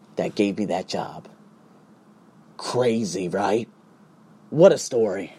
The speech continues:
And so, looking back on everything, from the crazy ass C D to days to two thousand eleven, then finally moving here to Bangkok, and then talking about Tina, guys, I'm able to piece everything together. And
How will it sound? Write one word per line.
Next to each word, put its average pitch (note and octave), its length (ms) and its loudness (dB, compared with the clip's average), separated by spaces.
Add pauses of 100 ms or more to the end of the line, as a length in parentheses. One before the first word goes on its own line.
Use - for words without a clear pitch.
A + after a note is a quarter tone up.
(560)
And A3 180 8
so, G3 440 8
looking A#3 420 6
back F3 240 10
on D#3 120 2
everything, D3 360 2
from F3+ 160 -2
the D#3+ 80 4
crazy B3 420 6
ass A#3 160 8
C A3+ 100 -6
D G3 140 -4
to F3+ 100 2
days E3+ 420 4
to E3 180 4 (320)
two D4 180 8
thousand B3+ 380 8
eleven, G3+ 320 10
then F3 100 0
finally C4+ 380 8
moving A#3+ 260 6
here A3+ 160 12
to G3+ 80 2
Bangkok, F#3 520 8
and E3+ 80 -2
then D#3+ 100 -2
talking C#4+ 380 6
about A3+ 340 6
Tina, F#3 440 2 (400)
guys, F3 480 8
I'm E3+ 140 2
able F3 200 4
to D#3+ 100 6
piece F3+ 380 -6
everything D#3 680 -2 (460)
together. G#2 760 -2 (420)
And E3+ 200 2